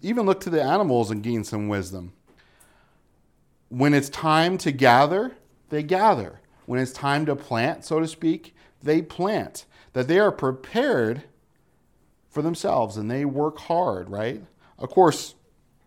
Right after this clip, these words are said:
God looks over the animals. God takes care of us, right? Uh, but what does Paul say? If you don't work, you don't eat. That's what it says in Thessalonians. Some people are looking, "Oh, Jesus, come back. It don't matter. I don't need to work. I don't have a job."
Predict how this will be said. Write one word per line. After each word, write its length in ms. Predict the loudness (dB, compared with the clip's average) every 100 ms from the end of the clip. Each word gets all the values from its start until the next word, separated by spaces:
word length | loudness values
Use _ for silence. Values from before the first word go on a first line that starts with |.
| _ -10 0
God 300 | 2 2 0
looks 180 | -4
over 140 | -4 -4
the 120 | -4
animals. 540 | -4 -6 -8 -10 -12 -10
God 260 | -8 -8 -8
takes 260 | -10 -10
care 220 | -8 -6
of 100 | -4
us, 200 | -6 -8
right? 260 | -4 -4 -6 -14 -20 -20 _ -10
Uh, 200 | -8 -4
but 120 | -2
what 140 | 2
does 100 | 2
Paul 240 | 2 2 2
say? 340 | 0 -6 -6 -14 _ _ _ _
If 220 | -12 -8
you 80 | 0
don't 220 | 2 4
work, 360 | 4 4 2 -6 -20 _ _ _ _ _ _ _
you 80 | -8
don't 280 | -4 -2 -2
eat. 240 | -4 -8 -14 _ _
That's 40 | -8
what 60 | -6
it 40 |
says 200 | -4 -4
in 100 | -6
Thessalonians. 580 | -8 -8 -6 -4 -6 -6
Some 100 | -4
people 180 | -2 0
are 40 |
looking, 100 | 0
"Oh, 180 | 2 2
Jesus, 260 | 2 -2 2
come 200 | 4 8
back. 240 | 8 8
It 20 |
don't 160 | 2 2
matter. 220 | 2 4
I 80 | 2
don't 100 | 2
need 60 |
to 80 | 0
work. 220 | 0 0
I 20 | -2
don't 100 | -4
have 100 | -2
a 60 |
job." 380 | 0 2 2